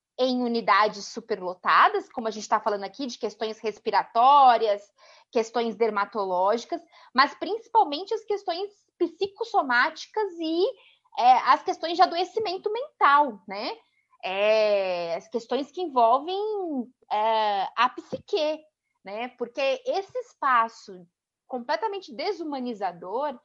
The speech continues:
ele produz muitas doenças que são combinadas, né? As doenças, é, mentais e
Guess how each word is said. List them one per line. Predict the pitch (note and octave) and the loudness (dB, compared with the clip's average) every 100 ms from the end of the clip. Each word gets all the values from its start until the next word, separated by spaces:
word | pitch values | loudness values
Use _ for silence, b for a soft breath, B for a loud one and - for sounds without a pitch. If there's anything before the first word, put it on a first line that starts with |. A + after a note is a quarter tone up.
| _ _ - | _ _ -8
ele | B3 D4 | -6 -6
produz | - F#4 D#4+ G#3 D4+ G#4+ F4+ | -4 -2 -2 -4 0 2 0
muitas | C4+ C#4 E4+ D#4+ B3+ | -6 -10 -8 -10 -8
doenças | B3 A#3+ E4 F4 D#4 | -10 -8 -10 -14 -18
que | - D4+ | -16 -10
são | F4 F4 | -10 -6
combinadas, | F4+ F#4 G4+ A4+ C#4 D#4+ A#3+ G3+ | -6 -2 -2 0 -2 -2 -4 -8
né? | G#3+ | -6
As | B3+ G#3 | -8 -6
doenças, | G#3+ A3+ D4+ F#4+ F4 F4 _ _ _ _ - | -8 -10 -10 -6 -6 -6 _ _ _ _ -8
é, | G#3+ G#3+ G#3 G3 | 0 2 4 2
mentais | F#3+ A3+ D4 C4+ - A#3 A#3+ F#4+ G4+ | -2 -4 -2 -4 2 4 6 4 4
e | C5 | 2